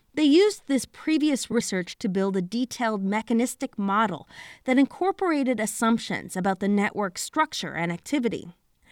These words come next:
This included things like the locations and behaviors of specific neural populations or the frequencies of certain oscillations. The researchers then generated several competing hypotheses for how the different brain areas might be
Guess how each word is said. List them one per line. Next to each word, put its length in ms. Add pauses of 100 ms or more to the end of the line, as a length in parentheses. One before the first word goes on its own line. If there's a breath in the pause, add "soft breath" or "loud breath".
(320 loud breath)
This 180
included 480
things 260
like 180
the 100
locations 720
and 120
behaviors 640
of 120
specific 640
neural 360
populations 920 (360 loud breath)
or 100
the 100
frequencies 720
of 100
certain 400
oscillations. 840 (580 loud breath)
The 100
researchers 540
then 180
generated 640
several 420
competing 600
hypotheses 960
for 200
how 360
the 120
different 520
brain 340
areas 460
might 260
be 180